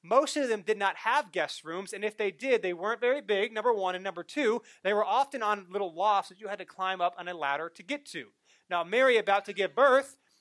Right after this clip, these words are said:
there's not a lot of room to give birth up there, especially when you would have all the other women around there helping her.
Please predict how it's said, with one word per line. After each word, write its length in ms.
there's 140
not 180
a 40
lot 160
of 100
room 140
to 80
give 180
birth 240
up 140
there, 180
especially 480
when 160
you 100
would 140
have 220
all 200
the 140
other 240
women 260
around 380
there 140
helping 460
her. 240